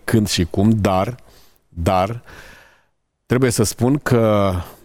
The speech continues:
avem dreptul legal, în calitate de membri plini ai Agenției Spațiale Europene, să participăm la următoarea fază de selecții de noi astronauți europeni,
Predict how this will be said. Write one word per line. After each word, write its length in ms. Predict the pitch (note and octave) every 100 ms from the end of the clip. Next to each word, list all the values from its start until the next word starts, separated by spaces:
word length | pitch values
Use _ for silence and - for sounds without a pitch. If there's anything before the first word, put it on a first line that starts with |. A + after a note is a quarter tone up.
| _ _ _ _ _ _
avem 320 | A2 G#2+ C3+
dreptul 580 | G#2 B2 - - E2+ F2
legal, 400 | F#2+ F2 A2 G2+
în 120 | F2+
calitate 500 | E2 F#2 F2 A2 G#2+
de 120 | F#2
membri 520 | F2+ F#2+ A2 F2+ F2 E2
plini 320 | - G#2 F#2+
ai 120 | F2+ F2+
Agenției 440 | E2 F#2 F2 G#2+
Spațiale 480 | F#2+ - F2+ G2+ G2
Europene, 480 | F#2 F2 - G2 A#2+
să 140 | -
participăm 720 | - G#2 - F#2 F#2 A#2+ C3
la 80 | B2+
următoarea 560 | A2 F#2+ F#2 - B2 G2
fază 380 | - G#2+ G#2
de 200 | F#2 G2
selecții 580 | G2 - F#2+ G#2 G#2+ -
de 120 | G2+
noi 200 | F#2 G2
astronauți 560 | G2+ G2 F#2 F2 F2 -
europeni, 440 | F2 E2+ - -